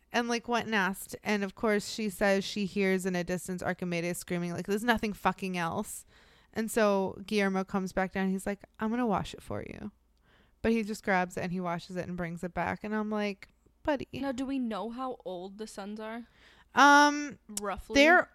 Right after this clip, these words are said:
Speaker 1: older.
Speaker 2: Like, adults or teens?
Speaker 1: I would say late teens to early adulthood.
Speaker 2: Okay, so Guillermo isn't, like, twelve? Or is he,
Speaker 1: No,
Speaker 2: like,
Speaker 1: not,
Speaker 2: the,
Speaker 1: like,
Speaker 2: no, 'cause the
Speaker 1: twelve.
Speaker 2: daughter's, like, the baby
Speaker 1: Yeah.
Speaker 2: baby. Okay.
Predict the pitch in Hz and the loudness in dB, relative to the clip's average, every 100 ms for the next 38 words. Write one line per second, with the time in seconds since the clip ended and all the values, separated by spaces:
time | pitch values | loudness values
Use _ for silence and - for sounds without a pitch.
0 | - 220 233 233 190 _ - 190 170 156 | 0 4 6 4 -2 _ 0 4 4 4
1 | 214 339 339 214 214 180 208 196 269 - | 2 0 -2 -8 -10 -10 -6 -6 -8 -14
2 | - 214 175 202 - 240 240 247 262 262 | -12 -10 -12 -14 -10 -8 -8 -6 -8 -10
3 | - - - 277 320 320 262 - 294 277 | -16 -2 8 10 8 4 -2 0 2 4
4 | 269 254 247 247 247 - - 240 226 220 | 2 2 2 2 0 -8 -10 -6 -4 -4
5 | - - - 190 180 170 160 165 - - | -6 -8 -4 -2 -2 -2 -4 -2 -4 -4
6 | 220 180 - 233 214 196 - 208 196 247 | -6 -4 -4 -6 -6 -8 -14 -16 -6 -4
7 | 247 233 220 214 185 - _ _ - - | -4 -4 -6 -10 -16 -18 _ _ -18 -14
8 | 190 170 240 330 - - 220 214 214 214 | -10 -8 -8 -10 -12 -8 -6 -4 4 6
9 | 190 196 240 262 254 247 233 - 233 - | 6 2 6 6 6 2 2 0 2 2
10 | 214 208 175 165 170 175 170 170 226 160 | 2 2 -4 -8 -12 -10 -8 2 4 4
11 | 113 - 147 202 208 | -4 -14 -6 -6 -6